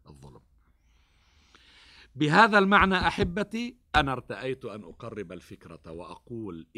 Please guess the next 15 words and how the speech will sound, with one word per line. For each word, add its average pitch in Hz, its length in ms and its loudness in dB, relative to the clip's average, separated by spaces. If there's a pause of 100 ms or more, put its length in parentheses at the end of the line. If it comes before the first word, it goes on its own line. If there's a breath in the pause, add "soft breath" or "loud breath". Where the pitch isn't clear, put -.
إرادته 110 960 -14
عز 87 320 -18
وجل 123 720 -14
هي 120 320 -10
الداعي، 90 1300 -16
تف-، - 220 -16
والداعي 98 720 -12
يعني 101 340 -12
تفعيل 160 720 -8 (400)
صفات. - 680 -20 (1800 loud breath)
وما 123 140 -4
تقلي 185 280 -2
تفعيل 127 340 -6
أي 143 220 -4
صفة، 95 300 -12